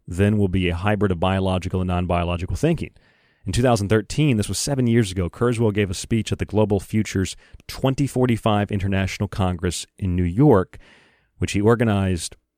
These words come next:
uh, or which was organized. It was, Kurzweil was one of the premier speakers, organized by the Russian billionaire Dmitry Itskov.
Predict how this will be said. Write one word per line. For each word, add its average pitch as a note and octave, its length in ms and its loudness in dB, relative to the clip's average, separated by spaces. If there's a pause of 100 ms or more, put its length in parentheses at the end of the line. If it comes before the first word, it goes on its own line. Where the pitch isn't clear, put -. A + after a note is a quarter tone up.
(320)
uh, E2 320 -2
or F2+ 100 -2
which F2 220 -4
was G2+ 240 4
organized. E2 680 -4
It - 120 -10
was, C#3+ 160 -16 (360)
Kurzweil G2 380 2
was E2+ 120 -2
one F#2 120 0
of E2 60 -6
the E2 80 -6
premier F#2 380 0
speakers, F2 500 0
organized F#2+ 400 0
by F#2 80 0
the F2+ 80 -2
Russian F#2+ 340 0
billionaire F2+ 380 0
Dmitry F2+ 640 -2 (340)
Itskov. - 640 -2